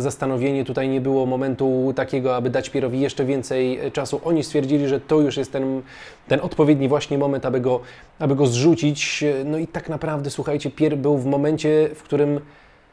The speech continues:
tysiące kierowców, młodych kierowców, którzy zaczynają karierę i tych, którzy też jeżdżą w Formule jeden, o którym oni marzą. Oni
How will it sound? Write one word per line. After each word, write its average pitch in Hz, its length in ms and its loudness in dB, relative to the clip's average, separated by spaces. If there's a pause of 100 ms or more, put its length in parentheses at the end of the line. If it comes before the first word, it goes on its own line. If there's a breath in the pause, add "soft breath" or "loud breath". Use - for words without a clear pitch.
(720 soft breath)
tysiące 160 500 4
kierowców, 151 680 2 (180)
młodych 131 360 2
kierowców, 131 340 -2
którzy 131 220 -2
zaczynają 131 460 -2
karierę 135 320 0
i 131 60 0
tych, 147 140 -2
którzy 147 220 -2
też - 320 -2
jeżdżą 139 520 4
w - 40 -16
Formule 131 640 0 (220)
jeden, 135 400 0 (220)
o 147 80 -2
którym 147 400 0 (200)
oni 160 200 0
marzą. 131 400 -2
Oni 143 260 -2